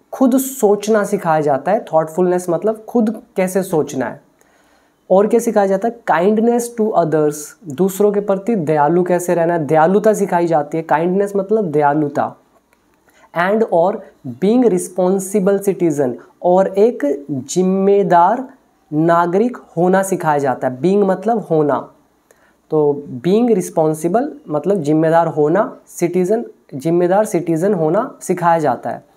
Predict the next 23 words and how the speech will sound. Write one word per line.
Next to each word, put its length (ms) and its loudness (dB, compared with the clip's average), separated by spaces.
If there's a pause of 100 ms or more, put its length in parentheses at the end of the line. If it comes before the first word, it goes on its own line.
(880)
Look 260 2
out 320 2 (280)
of 100 0
the 180 0
window 460 2 (180)
a 60 4
minute, 420 -2
कह 80 -4
रहे 120 0
हैं 80 0
एक 240 -2
minute 160 -2
खिड़की 260 -2
से 120 -2
बाहर 280 2
देखो, 260 -2
will 260 0
you, 120 -6
देखोगे 400 0
क्या? 240 -2 (320)
तो 60 -6
ये 160 2
हमारा 380 2